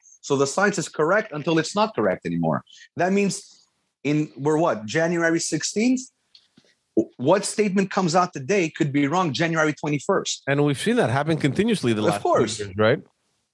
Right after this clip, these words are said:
Speaker 2: It's
Speaker 1: Of course.
Speaker 2: evolved.
Speaker 1: So
Speaker 2: Yeah, it's evolved so much. Uh, but tha-, that's the other thing. I mean, it's also very discouraging to, to, to, to hear the government say one thing and almost immediately getting discredited by the health experts, uh, on the other hand. So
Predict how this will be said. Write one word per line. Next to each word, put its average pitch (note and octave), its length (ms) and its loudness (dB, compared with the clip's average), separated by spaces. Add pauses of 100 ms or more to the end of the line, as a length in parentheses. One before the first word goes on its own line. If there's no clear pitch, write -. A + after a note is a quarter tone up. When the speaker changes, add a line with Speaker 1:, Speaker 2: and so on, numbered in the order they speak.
(100)
Speaker 2:
It's A#2+ 220 0
Speaker 1:
Of - 60 -10
course. E3 260 0
Speaker 2:
evolved. D3 360 2
Speaker 1:
So C#3 60 -4
Speaker 2:
Yeah, C3+ 100 2
it's A#2+ 200 -2
evolved C#3 480 0
so D#3 160 0
much. D#3 300 0 (260)
Uh, C3 220 2
but C#3+ 420 0
tha-, C#3+ 160 0
that's D#3+ 220 -2
the A#3+ 120 0
other D#4 140 0
thing. C#4+ 260 0
I C#3 60 2
mean, A#2+ 160 2
it's A#2+ 140 0
also F3 180 2
very E3 220 0
discouraging C#3+ 640 0
to, A#2+ 200 2
to, A2+ 380 0
to, A2 200 -2
to - 140 -4
hear B2+ 160 2
the C#3+ 120 -2
government C3 440 0
say C3 160 0
one A2+ 300 2
thing D3 320 0
and A2+ 140 0
almost B2+ 360 0
immediately B2 600 0 (540)
getting B2+ 460 0 (100)
discredited A#2+ 840 0
by A2 520 2 (320)
the A2 100 0
health A2 240 0
experts, - 600 -4 (220)
uh, A2 60 -2
on A2 280 2
the B2 100 0
other D#3 140 2
hand. G2+ 200 -6
So B2+ 220 4